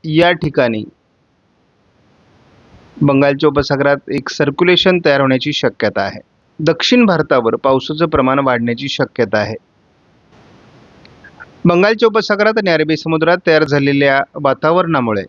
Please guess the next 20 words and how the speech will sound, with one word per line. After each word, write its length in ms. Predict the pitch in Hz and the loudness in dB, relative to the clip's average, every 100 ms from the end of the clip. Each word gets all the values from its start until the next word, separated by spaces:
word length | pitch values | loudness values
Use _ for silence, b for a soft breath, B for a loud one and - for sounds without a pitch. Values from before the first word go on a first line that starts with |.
| _ _ _ _ _ _ _ _ _ _ _ _ _ - | _ _ _ _ _ _ _ _ _ _ _ _ _ -4
मान्सूनला 560 | 151 165 170 226 220 226 | 0 0 0 2 2 2
पुढे 280 | 214 170 170 | 2 2 2
सरकण्याकरता 880 | 175 160 165 165 160 - 180 180 170 - 135 - | 0 0 0 -2 0 0 2 0 0 -8 -10 0
तयार 200 | 156 175 | 2 2
होणारं 340 | 180 175 165 160 | 2 2 2 2
अनुकूल 340 | 147 139 147 | 0 -2 -2
वातावरण 580 | 135 127 147 139 107 101 - _ _ _ _ _ _ _ _ - 127 | 0 0 0 0 0 -6 -12 _ _ _ _ _ _ _ _ -10 -2
जीएफएस 440 | 156 208 226 233 208 | 2 4 2 0 0
मॉडेलने 440 | 185 165 156 160 165 _ - | 2 2 2 2 -2 _ -8
महाराष्ट्रावर 800 | 151 147 151 170 - 185 190 139 | -2 0 0 -2 -2 -2 0 -4
सरकण्याची 600 | - 156 139 139 135 156 | -2 -2 0 -2 -2 -4
शक्यता 480 | - 139 - 123 135 | -4 -4 -2 -2 0
व्यक्त 280 | 135 98 104 | 0 -2 -4
केली 180 | 101 98 | -2 0
आहे. 220 | 92 98 98 _ _ _ _ _ _ _ _ _ _ _ _ - _ _ _ - - | -2 -4 -12 _ _ _ _ _ _ _ _ _ _ _ _ -20 _ _ _ -20 -4
तेरा 180 | 156 143 | 0 2
तारखेचा 460 | 139 139 - 135 131 | 0 -2 -4 -6 -2
हा 60 | |
अंदाज 360 | 127 123 131 | -2 0 0
आहे. 100 | 147 | 0